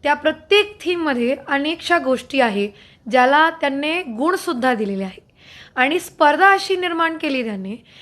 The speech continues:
की या योजनेअंतर्गत एकोणावीसशे दोन पुरस्कारचं अनाउन्समेंट केलं आणि म्हटलं की जर तुम्ही तुमच्या गावाची जे काय खर्च आहे, पंधरा वित्त आयोगातला असू शकतो,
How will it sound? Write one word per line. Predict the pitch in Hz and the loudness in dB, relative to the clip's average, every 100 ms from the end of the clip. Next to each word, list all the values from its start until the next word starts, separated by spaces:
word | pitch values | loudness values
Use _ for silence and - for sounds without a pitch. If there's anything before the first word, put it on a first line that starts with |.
| - | -16
की | - | 0
या | 233 | 4
योजनेअंतर्गत | 294 294 285 320 339 320 294 311 339 | 4 2 0 -2 -2 -2 0 2 0
एकोणावीसशे | 311 262 311 320 339 320 370 | -2 -4 0 0 0 -2 -4
दोन | 247 269 302 | 0 0 0
पुरस्कारचं | 311 302 285 - 277 277 320 | -2 -4 -4 -2 -2 0 0
अनाउन्समेंट | 269 247 262 - 330 330 | 0 0 -2 -4 -4 0
केलं | 302 220 202 - - - - | 0 0 -2 -8 -20 -20 -6
आणि | 269 285 | -2 0
म्हटलं | 311 277 277 311 | 0 -2 0 0
की | 320 330 | 0 -2
जर | 262 254 320 339 | 0 2 2 0
तुम्ही | 311 285 320 | -6 -6 -6
तुमच्या | - 302 262 - 330 349 | -6 -8 -6 -4 0 0
गावाची | 302 277 269 285 285 - 311 | 4 4 4 0 -4 -6 -6
जे | 233 247 | -2 -2
काय | 247 262 339 | -2 -4 -4
खर्च | - 294 - 302 | -2 -2 0 0
आहे, | 233 208 | 0 -2
पंधरा | 208 254 240 240 | -4 -2 -2 -2
वित्त | 240 254 | -2 0
आयोगातला | 233 233 247 | 0 -2 -2
असू | 233 233 254 | -4 -4 -6
शकतो, | 262 - 254 233 233 | -8 -6 -4 -4 -6